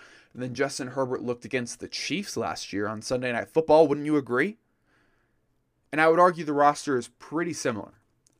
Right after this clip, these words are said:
I think Kellen Moore is the difference maker in L A. The problem is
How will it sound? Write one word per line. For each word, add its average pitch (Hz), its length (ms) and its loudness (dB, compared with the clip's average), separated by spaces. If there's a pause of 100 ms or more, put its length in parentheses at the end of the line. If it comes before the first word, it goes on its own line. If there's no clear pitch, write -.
(120)
I 135 80 -4
think 135 320 -10
Kellen 175 420 0
Moore 131 480 0 (400)
is 139 260 2
the 113 120 -8
difference 117 520 -6
maker 110 460 -8 (580)
in 127 280 -6
L 113 260 0
A. 135 240 0 (240)
The 104 100 -4
problem 180 540 6
is 117 400 -2